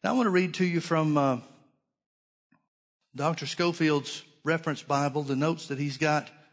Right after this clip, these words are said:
on this verse in Romans chapter one, verse sixteen. Doctor Scofield, if you don't know,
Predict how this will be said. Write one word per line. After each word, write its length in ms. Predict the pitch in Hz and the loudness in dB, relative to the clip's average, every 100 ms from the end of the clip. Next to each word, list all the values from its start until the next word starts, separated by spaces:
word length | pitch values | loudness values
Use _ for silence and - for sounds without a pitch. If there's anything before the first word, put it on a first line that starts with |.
| _ _ _ _ _ | _ _ _ _ _
on 180 | 135 135 | -4 -2
this 180 | 147 143 - - - - | 0 -4 -8 -18 -20 -6
verse 360 | 147 151 135 - - _ _ _ _ | 0 2 0 -8 -16 _ _ _ _
in 120 | 135 | -2
Romans 260 | 143 151 135 | 0 0 -2
chapter 300 | 151 139 139 | -4 -4 -4
one, 320 | 139 143 135 - _ _ _ | -2 -2 -4 -10 _ _ _
verse 200 | 143 135 | -4 -4
sixteen. 520 | 151 135 - 143 131 - _ _ _ _ _ _ _ _ _ - | -4 -6 -4 -4 -4 -10 _ _ _ _ _ _ _ _ _ -2
Doctor 280 | 196 196 | -2 -2
Scofield, 520 | 156 - 180 165 156 151 | -6 -2 -2 0 0 0
if 160 | 143 | -4
you 80 | 175 | -2
don't 240 | 170 160 | -2 0
know, 320 | 156 147 147 | 2 2 0